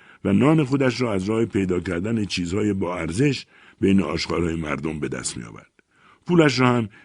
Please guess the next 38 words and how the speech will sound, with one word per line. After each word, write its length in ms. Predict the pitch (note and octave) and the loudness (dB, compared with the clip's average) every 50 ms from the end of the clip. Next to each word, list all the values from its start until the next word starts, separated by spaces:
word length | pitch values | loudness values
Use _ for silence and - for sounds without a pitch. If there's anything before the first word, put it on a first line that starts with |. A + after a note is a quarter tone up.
| _ | _
اینطور 300 | - C3 A#2+ G#2+ A#2+ A2+ | 0 0 2 4 2 2
که 100 | G2+ A2 | 2 0
خودش 320 | G2+ G#2+ A2 G#2+ G#2 F2+ F#2+ | -2 0 0 0 0 0 -2
می‌گفت 420 | G#2+ A2+ B2 D3+ D#3+ D#3 - _ _ - - _ _ | 0 2 4 4 4 2 -2 _ _ -20 -20 _ _
بیشتر 320 | A2 A#2 A2 - - D3 C#3 | -2 -2 0 0 0 0 0
صرف 300 | B2 C3 C3 B2+ A#2 B2+ | 0 0 -2 0 0 0
نوشیدن 580 | B2 A2 F#2+ E2+ - - E2 E2 G#2 G2+ C#2+ | 0 2 0 0 0 -4 -2 -2 -2 -2 -4
می‌کرد. 380 | B1+ A#1+ A#1+ - - - - - _ _ _ _ _ _ _ _ _ _ _ _ _ _ _ - | -6 -10 -12 -14 -18 -20 -20 -20 _ _ _ _ _ _ _ _ _ _ _ _ _ _ _ 0
از 180 | G2+ A#2+ B2+ E3 | 2 2 4 4
او 160 | G3+ G3+ F#3 - - - - - _ - | 2 2 0 -4 -12 -20 -20 -20 _ 0
درباره 420 | - C3+ B2 B2 C3 C#3+ E3+ F#3 | 0 2 2 4 6 6 6 6
کسانی 400 | D#3 C#3+ C#3 C3 D#3+ D#3+ E3 E3 | 6 2 0 0 0 0 0 0
که 200 | C#3+ C3 C#3 C3 | 0 0 0 0
احتیاج 340 | A#2+ G#2+ G2+ A#2 A2+ A#2 A2 | 0 0 2 2 2 2 0
به 120 | G#2+ G#2+ G#2 | 0 -2 -4
پول 260 | - - G#2+ F#2+ G2 | -4 -2 -2 0 2
دارند 340 | G2+ G2 G#2 C3 C3+ A#2+ F#2+ | 2 2 2 2 2 0 -2
سوال 280 | - E2 C#2+ C#2 B1+ | -4 -6 -6 -6 -8
کردم. 400 | - - A#1+ A#1 G#1 G1+ G1+ - _ _ _ _ _ _ _ _ _ _ _ _ - | -10 -12 -14 -14 -16 -18 -20 -20 _ _ _ _ _ _ _ _ _ _ _ _ -2
عصبانی 460 | B2+ B2 - B2+ B2 C3 C#3+ D#3 D3 | -2 0 2 2 2 2 2 2 2
شد 280 | B2 C3+ C#3 C3 A#2+ | 2 2 0 0 0
و 80 | A2 A2 | 0 2
گفت 260 | B2 C#3 C#3 B2 - _ _ - - - _ _ | 4 4 4 2 -2 _ _ -20 -20 -20 _ _
هیچ 300 | - D#3 E3+ C#3 - A#2 | 4 4 4 4 2 0
نیازمندی 640 | A2 A2 G#2 G2+ F#2+ F#2 F#2 A2 B2+ C3 A#2+ G#2+ G2 | 2 2 2 2 2 0 2 2 2 4 4 2 2
را 100 | F#2+ F2 | 0 0
نمی‌شناسد. 640 | E2+ D#2 D2 C#2 - - B1 A1 - - - - - _ _ _ _ _ _ _ _ _ _ _ _ _ _ _ _ _ | -2 -2 -4 -6 -6 -8 -10 -10 -14 -18 -20 -20 -20 _ _ _ _ _ _ _ _ _ _ _ _ _ _ _ _ _
پنج 240 | - E3 F#3 F3+ - - | 2 2 4 4 2 0
کپک 260 | C3+ A#2+ C3+ C3 A#2 | 0 2 2 0 2
به 100 | A2+ A2 | 2 2
او 140 | A2 A#2 A#2 | 2 4 4
دادم 360 | B2 B2 B2 C3 B2+ A#2+ A2+ - - - - _ - | 4 4 4 4 2 0 -2 -6 -14 -20 -20 _ -6
که 60 | G2+ | -2
آن 140 | G2 G#2 A2 | -2 2 2
را 100 | A2+ A2 | 2 2
با 160 | G#2 G2+ F#2+ | 2 0 -2
خوشحالی 480 | E2 - G#2 E2 - G2 E2 G2 G#2+ G2+ | 0 -2 -4 -2 -2 -2 0 0 0 2
گرفت 460 | G2 F2 A2 D3+ E3 E3+ - - _ | 4 4 6 6 4 2 0 -8 _